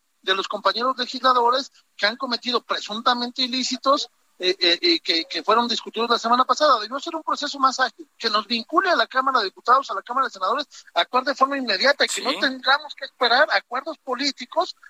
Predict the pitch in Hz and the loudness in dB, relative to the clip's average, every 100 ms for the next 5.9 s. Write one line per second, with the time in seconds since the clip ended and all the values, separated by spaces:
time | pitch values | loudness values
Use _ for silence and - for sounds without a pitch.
0 | _ - 196 190 214 240 285 - 208 214 | _ 2 4 2 0 -4 -4 -4 -4 -2
1 | 277 359 339 220 _ _ 208 - - 180 | -6 -2 -2 -2 _ _ -16 -8 -2 0
2 | 180 180 - _ - 262 240 - 415 453 | 0 -6 -18 _ -2 0 0 -2 0 2
3 | 254 233 392 262 294 302 277 370 330 - | 0 0 0 2 0 2 4 4 2 0
4 | - 214 226 302 311 302 226 - 262 - | -4 -4 -4 -4 -4 -2 -8 -8 -10 -12
5 | - _ _ 214 _ _ - 277 - | -18 _ _ -20 _ _ -2 -2 -2